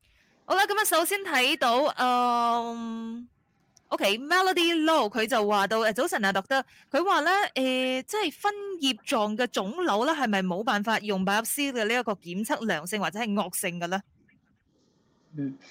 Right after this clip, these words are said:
Speaker 2: 呢個分葉狀咧，應該係頭先我哋講嗰個 phyllodes tumor，因為中文我哋叫做葉狀腫瘤。呃，
Speaker 1: 嗯。
Speaker 2: 係嘅，因為點解咧？好多時候 biopsy 我哋就係淨係攞到，攞到一個好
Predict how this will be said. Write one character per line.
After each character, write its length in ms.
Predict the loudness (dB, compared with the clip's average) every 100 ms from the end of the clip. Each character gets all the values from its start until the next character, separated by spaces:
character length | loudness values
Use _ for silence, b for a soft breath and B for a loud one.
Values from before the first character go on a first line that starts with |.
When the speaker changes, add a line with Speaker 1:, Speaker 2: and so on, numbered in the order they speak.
| B B
Speaker 2:
呢 80 | 12
個 120 | 12
分 200 | 12 10
葉 80 | 8
狀 280 | 8 10 10
咧， 100 | 8 6
應 180 | 6 6
該 100 | 4
係 200 | 2 -2
頭 80 | -4
先 120 | -2
我 100 | 2
哋 40 |
講 240 | 2 4 6
嗰 20 |
個 120 | 6
phyllodes 520 | 6 6 6 6 4 -2
tumor， 360 | -2 2 2 4
因 80 |
為 140 | 4 4
中 220 | 4 0
文 120 | 2
我 120 | 4
哋 80 | 4
叫 100 | 2 -2
做 100 | 0
葉 200 | 4 4
狀 280 | 6 4
腫 260 | 2 -6 -2
瘤。 260 | 2 2 0 B B -10 10
呃， 320 | 12 12 12 12
Speaker 1:
嗯。 80 | 12 -2 6
Speaker 2:
係 180 | 10 12
嘅， 180 | 12 10
因 80 | 8
為 100 | 8
點 180 | 6 6
解 180 | 10 10
咧？ 80 | 10
好 80 |
多 120 | 10 10
時 120 | 10
候 40 |
biopsy 420 | 10 10 10 8 6
我 80 |
哋 60 | 6
就 60 | 6
係 140 | 2
淨 140 | 0
係 120 | 0 4
攞 200 | 6 10
到， 80 | 10
攞 300 | 10 10 8
到 140 | 8
一 140 | 4 2
個 80 |
好 60 | 0